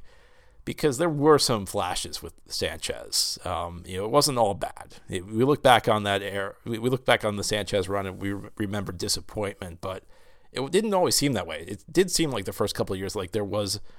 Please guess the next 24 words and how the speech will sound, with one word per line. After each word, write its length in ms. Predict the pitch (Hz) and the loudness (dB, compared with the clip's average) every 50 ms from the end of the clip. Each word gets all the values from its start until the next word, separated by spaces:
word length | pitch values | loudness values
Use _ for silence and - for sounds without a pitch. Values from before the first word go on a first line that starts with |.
| - - - | -16 -6 2
some 220 | - 143 143 131 | 6 6 6 6
degree 360 | 120 113 95 104 104 107 104 | 6 0 0 0 -2 -2 -2
of 100 | 95 90 | -2 -4
potential 460 | - - - - 107 101 - - 92 85 | -4 0 0 2 2 2 0 -2 -6 -6
for 140 | - 101 | -6 -8
greatness 480 | 90 - 104 101 90 - - - - - | -4 -2 -2 -4 -4 -4 -6 -4 -2 -2
in 80 | 95 85 | -2 -2
Sanchez, 640 | - 95 92 87 85 - - - - - - - | -2 -2 -2 -4 -4 -6 -10 -10 -10 -10 -10 -8
and 180 | 87 82 82 80 - - - - - - - - - - - - - - - | -8 -8 -10 -12 -16 -18 -20 -20 -20 -20 -20 -20 -20 -20 -20 -20 -18 -10 -6
unfortunately 760 | - 101 - - 123 117 101 - - 113 98 92 92 98 92 | -6 -4 4 8 8 8 8 8 2 -4 -4 -4 -4 -6 -6
it 60 | 85 | -6
did 140 | - 90 82 | -8 -8 -8
not 240 | 82 - - - | -8 -10 -10 -8
pan 240 | - - 82 80 76 | -8 -6 -6 -6 -6
out. 380 | 80 78 80 - - - - - - - - - - - - - - - - | -8 -10 -10 -12 -12 -12 -12 -12 -14 -16 -18 -18 -20 -20 -20 -20 -20 -12 -6
And 160 | - 92 90 | -6 -2 2
by 100 | 104 123 | 4 4
the 140 | 120 127 135 | 6 6 4
end 100 | 123 107 | 4 2
of 60 | 110 | 2
twenty 280 | - - 120 101 92 82 | 0 2 0 0 -2 -2
twelve, 380 | - - 95 90 87 85 82 | -6 -4 -2 -2 -2 -2 -4
I 120 | 95 101 98 | -4 -4 -4
was 280 | 90 90 85 - - | -4 -4 -4 -6 -8